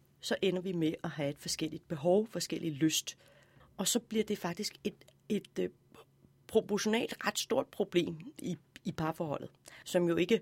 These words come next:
kun handler om sex, og slet ikke, når man er blevet en familie, så handler et parforhold om rigtig mange andre ting også. Men hvad er det, der gør, at vi,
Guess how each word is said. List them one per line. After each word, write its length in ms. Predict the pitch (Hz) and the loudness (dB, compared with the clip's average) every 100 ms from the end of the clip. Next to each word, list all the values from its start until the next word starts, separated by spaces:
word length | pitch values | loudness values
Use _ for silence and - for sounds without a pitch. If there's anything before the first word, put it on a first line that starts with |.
| - | 0
kun 300 | - 180 185 | 4 4 4
handler 260 | - 131 151 | -2 -4 -4
om 100 | 139 | -4
sex, 360 | - 139 143 - | -4 -4 -6 -10
og 80 | |
slet 140 | - 175 | 0 0
ikke, 120 | 190 | 2
når 60 | 170 | -2
man 80 | 147 | -2
er 40 | |
blevet 140 | 139 139 | -2 -4
en 60 | |
familie, 400 | - 143 156 175 | 0 2 2 0
så 120 | 165 156 | -4 -2
handler 220 | 143 160 | 0 -2
et 60 | |
parforhold 440 | 151 135 143 156 - | -4 -8 -6 -8 -8
om 160 | 139 - - | -12 -10 -4
rigtig 240 | 180 180 | -4 -2
mange 180 | 151 143 - | -6 -4 0
andre 240 | 180 190 | 0 0
ting 280 | - - - | -8 -10 -8
også. 260 | - 143 - - - - - _ _ _ _ _ _ _ _ _ _ _ - | -10 -10 -14 -20 -20 -20 -20 _ _ _ _ _ _ _ _ _ _ _ 2
Men 180 | 208 220 | 4 6
hvad 120 | 254 | 4
er 40 | |
det, 120 | 262 | 4
der 60 | 269 | -2
gør, 440 | - 180 180 226 - | 2 2 4 -2 -4
at 300 | 185 175 165 | -2 -2 -4
vi, 240 | 180 175 | -2 -2